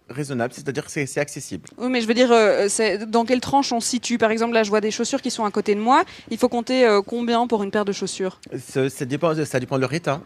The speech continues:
Speaker 1: C'est-à-dire, si elles sont vra-, généralement, c'est entre huit, dix, douze. Ça dépend de, des chaussures. Ça
Speaker 2: D'accord.
Speaker 1: dépend de la marque aussi, ça dépend de la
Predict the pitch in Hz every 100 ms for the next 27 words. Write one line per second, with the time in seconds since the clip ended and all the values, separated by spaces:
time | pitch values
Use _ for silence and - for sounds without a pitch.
0 | - - 123 120 - 131 123 131 127 -
1 | 127 127 123 120 110 113 123 127 127 117
2 | 113 139 - 127 - 113 98 101 117 117
3 | 110 117 117 127 123 - 113 127 123 -
4 | - - - 131 127 123 131 117 92 -
5 | - - - - 196 165 156 92 95 107
6 | - 127 - 127 - - 65 - - -
7 | -